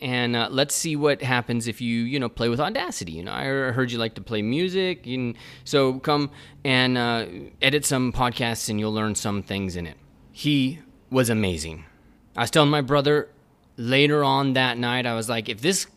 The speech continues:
kid, if I didn't know him, and if he was an intern from college, I would be very happy to hire him right now and get him in helping me do this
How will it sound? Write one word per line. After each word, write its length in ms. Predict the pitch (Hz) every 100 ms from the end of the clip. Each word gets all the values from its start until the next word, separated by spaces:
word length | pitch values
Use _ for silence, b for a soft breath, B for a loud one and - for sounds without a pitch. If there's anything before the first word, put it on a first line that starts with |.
| _
kid, 520 | - 180 170 160 185 -
if 100 | 120
I 100 | 131
didn't 280 | 185 175 156
know 280 | 165 160 170
him, 460 | 127 104 90 101 -
and 300 | 135 135 135
if 100 | 127
he 80 | 156
was 220 | 160 147
an 80 | 160
intern 640 | 185 220 233 208 190 190
from 560 | - 170 151 147 143 - -
college, 800 | - 185 175 131 92 92 117 B B B B 139
I 160 | 151
would 240 | 170 147 131
be 280 | 147 139 B B
very 540 | 113 117 160 165 180 175
happy 600 | 156 143 - 135 135 131 -
to 100 | 107
hire 400 | 95 123 131 127
him 280 | 117 110 113
right 340 | 120 113 131 151
now 360 | 135 117 113 B B
and 220 | - 117 117
get 200 | 127 120
him 380 | 127 120 120 110
in 320 | 135 147 143
helping 440 | - 135 135 139
me 120 | 131 123
do 260 | 123 123
this 340 | 113 113 113